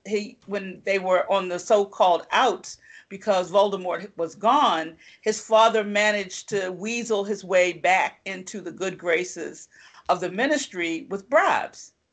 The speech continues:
So he has never really experienced that level of adversity that Harry has, that, you know, in, in ki-, books for kids, we're not gonna to be heavy-handed. There's that whole idea of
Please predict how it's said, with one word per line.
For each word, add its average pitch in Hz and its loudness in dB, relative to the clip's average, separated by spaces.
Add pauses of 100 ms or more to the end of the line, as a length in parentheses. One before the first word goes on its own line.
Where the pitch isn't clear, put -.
(380)
So 240 4
he 277 -4
has 247 -2
never 233 2
really 208 -6
experienced 190 -8
that 180 0
level 175 -2
of 156 -6
adversity 156 -6 (460)
that 190 4
Harry 202 6
has, 151 -4 (240)
that, 196 4
you 214 -6
know, 160 -4
in, 202 -6
in 302 -2
ki-, - -4
books 320 2
for 392 -8
kids, - -2 (320)
we're 247 -8
not 254 2
gonna 240 0
to 240 -12
be 226 -8
heavy-handed. 220 -2 (260)
There's 247 4
that 240 2
whole 240 2
idea 185 0
of 180 4